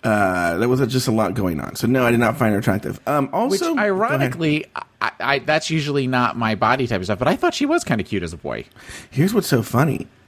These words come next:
Speaker 1: is, you know, when I, did we talk about this in the show when I was doing the red carpet?
Speaker 2: Mm, I don't know.
Speaker 1: Oh, when I was interviewing her on the red carpet, I asked her a question, which I guess we had to play at some point somehow.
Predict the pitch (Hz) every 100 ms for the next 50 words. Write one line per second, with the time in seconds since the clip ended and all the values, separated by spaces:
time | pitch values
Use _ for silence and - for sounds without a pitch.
0 | _ - 117 98 85 80 - - - -
1 | 117 127 110 104 113 123 - 170 170 165
2 | 135 131 110 - 120 117 107 101 104 127
3 | 113 113 104 101 98 104 - - 73 -
4 | _ _ _ _ _ _ - 85 82 85
5 | 87 92 117 170 80 - - - 143 131
6 | - - 110 135 175 - 135 139 113 110
7 | 101 80 95 104 - 139 139 - - _
8 | _ _ _ _ _ - 131 120 - 107
9 | - 107 107 - 135 123 113 190 139 123
10 | 131 107 180 - 113 147 - - - 117
11 | 113 -